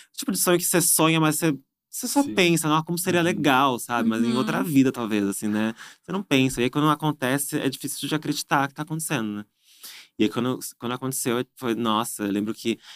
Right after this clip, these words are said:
Speaker 1: a gente acordou, eles, a gente não viu a capa antes.
Speaker 2: Ah.
Speaker 1: Eles não mandaram pra gente a capa antes. Tipo, essa, essa foto que a gente vai escolher, a gente fez várias fotos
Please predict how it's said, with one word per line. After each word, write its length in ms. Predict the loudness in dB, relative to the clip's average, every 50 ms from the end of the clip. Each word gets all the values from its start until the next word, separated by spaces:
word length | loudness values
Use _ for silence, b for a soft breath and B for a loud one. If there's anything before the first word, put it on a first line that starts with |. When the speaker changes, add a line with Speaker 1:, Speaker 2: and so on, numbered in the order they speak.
| B B B -4
Speaker 1:
a 100 | -2 -2
gente 320 | 0 0 0 0 -2 -2
acordou, 760 | -4 -2 -2 -2 -2 -2 -2 -2 0 2 2 4 4 2 2 0
eles, 240 | 0 -2 -2 -2 -4 -6
a 80 | -6 -4
gente 140 | -4 -2 -2
não 120 | -2 -2 0
viu 120 | 0 0
a 40 | -2
capa 260 | -2 -4 -6 -6 -8
antes. 340 | -12 -12 -12 -14 -16 -16 -16 _ _ _ _ _ _ _ _
Speaker 2:
Ah. 340 | -14 -12 -12 -10 -10 -10 -6 -2
Speaker 1:
Eles 100 | 0 2
não 60 | 4
mandaram 320 | 4 2 4 2 2 0 -2
pra 100 | -6 -10
gente 200 | -12 -12 -14 -14
a 20 | -16
capa 320 | -16 -20 -20 _ -16 -16
antes. 200 | -16 -14 -14 -14
Tipo, 140 | -14 -12 -12
essa, 220 | -12 -10 -10 -12 -12
essa 180 | -12 -14 -14 -14
foto 120 | -16 -16
que 60 | -14
a 20 | -14
gente 80 | -12 -12
vai 60 | -12
escolher, 220 | -12 -10 -10 -10
a 20 | -8
gente 80 | -8 -10
fez 140 | -10 -8
várias 300 | -4 -4 -4 -4 -4 -6
fotos 520 | -4 -2 -2 -2 -2 -4 -8 -10 -10 -12